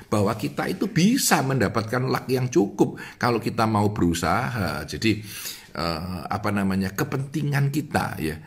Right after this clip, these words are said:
untuk ada yang nulis, "Orang bejo lebih baik <laughs> daripada orang pintar." Hei, Mas, Mas Bejo, ya, itu menurut saya juga benar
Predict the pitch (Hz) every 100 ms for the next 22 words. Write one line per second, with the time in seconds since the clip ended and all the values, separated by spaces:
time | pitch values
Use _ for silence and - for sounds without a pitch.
0 | - - 90 69 - 78 82 82 92 -
1 | 101 101 98 - 101 110 104 85 - 104
2 | 107 135 127 107 117 92 - 104 90 82
3 | 80 82 69 82 98 92 92 - - -
4 | - 95 92 87 - 87 71 76 67 -
5 | 113 120 113 113 123 110 92 - 95 117